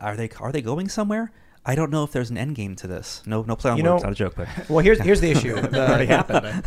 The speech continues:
Speaker 2: the, the first Iron Man was a character story. The first Thor was a character story. The first, uh, Captain America was a character story. Then they did sequels, follows up on those characters.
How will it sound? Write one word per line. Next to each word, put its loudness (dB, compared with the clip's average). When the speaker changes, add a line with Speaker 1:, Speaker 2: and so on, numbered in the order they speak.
Speaker 2:
the, 6
the 4
first 4
Iron 2
Man 0
was 0
a -4
character -4
story. -8
The -10
first -4
Thor 0
was -2
a -6
character -8
story. -8
The -12
first, -8
uh, -8
Captain -6
America -6
was -8
a -10
character -10
story. -10
Then -2
they 0
did 0
sequels, -4
follows -4
up -10
on -8
those -10
characters. -12